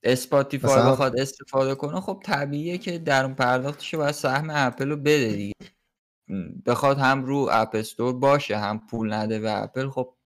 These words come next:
Speaker 1: هر سرویسی به نظر هم
Speaker 2: آره،
Speaker 1: دیگه
Speaker 2: من می‌گم،
Speaker 1: نمیاد.
Speaker 2: من بعید می‌دونم این مدلی باشه برای، حالا من دقیقاً نمی‌دونم از دعوای اپ است-، یعنی اپل و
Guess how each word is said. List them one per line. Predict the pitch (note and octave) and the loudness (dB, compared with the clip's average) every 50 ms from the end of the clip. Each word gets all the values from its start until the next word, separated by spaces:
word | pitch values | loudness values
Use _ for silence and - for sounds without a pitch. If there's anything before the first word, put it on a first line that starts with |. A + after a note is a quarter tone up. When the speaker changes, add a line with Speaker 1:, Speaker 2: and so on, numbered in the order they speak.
| _ _ _ _ - | _ _ _ _ -2
Speaker 1:
هر | A2+ A2 A#2+ C3 | 0 2 2 2
سرویسی | C#3 - - B2+ A#2+ A#2 A2 A2+ A#2+ B2+ B2+ - C#3 C3+ | 0 -4 -2 0 0 0 0 0 -4 -6 -6 -8 -6 -4
به | C3 | -2
نظر | A#2+ A2+ A2 A2+ A#2 A2+ A#2 | -2 -2 -4 -2 -2 -2 0
هم | C3 C#3+ C#3 | 2 6 8
Speaker 2:
آره، | C#3+ E3 F3+ | 10 10 12
Speaker 1:
دیگه | F#3 F#3+ F#3+ | 12 10 10
Speaker 2:
من | G3 | 10
می‌گم، | G3 F#3+ F#3+ | 10 8 8
Speaker 1:
نمیاد. | F3 E3+ E3+ F3 F3+ | 8 8 8 8 8
Speaker 2:
من | F3+ E3+ | 8 8
بعید | D#3 D3+ D#3+ E3 | 10 10 10 10
می‌دونم | E3 D#3 C#3 B2+ A#2+ A2 - - | 10 6 6 4 4 2 0 0
این | - D3 B2+ A#2+ A#2+ A#2 | 2 4 6 6 6 6
مدلی | A2+ A2 G#2+ A2 G#2+ G#2+ G#2+ A2 | 6 6 8 8 8 8 6 6
باشه | G#2 G#2 G2 G2 G2 - G#2+ G#2 | 8 8 8 6 6 4 4 6
برای، | G2 G2 G2 F#2+ G2 G2 F#2+ F#2+ | 8 8 6 6 6 4 6 6
حالا | F#2+ F#2+ G2 G#2+ | 6 6 6 4
من | A#2+ B2 | 2 4
دقیقاً | B2 A#2 A2 G#2+ A2 A#2 | 6 8 8 8 8 8
نمی‌دونم | B2+ C3+ C#3+ C#3 C#3 C3+ C3 B2+ A2+ G#2 | 4 4 4 2 2 2 2 2 4 4
از | G2 F#2+ F#2+ F#2 - _ | 4 2 2 0 -4 _
دعوای | - G2 F#2+ F#2+ G2 F#2+ G2 G2 G2 G2 F#2+ F#2+ F#2 - | 6 8 8 8 8 6 6 6 6 6 6 6 4 2
اپ | - F#2 F#2 - - | 0 0 -4 -2 -2
است-، | F#2+ F#2 - - - - - - - - - F#2+ | -2 -2 -2 -8 -12 -14 -12 -14 -14 -12 -6 -4
یعنی | F#2+ F#2+ F#2 F#2 F#2+ F#2 | -2 0 0 0 0 0
اپل | F#2+ F#2+ F#2+ F#2+ - G2+ F#2+ G2 G2 | 2 0 0 2 2 2 4 4 4
و | F#2+ F#2+ F#2 F#2 F2+ F2+ | 4 4 4 2 2 0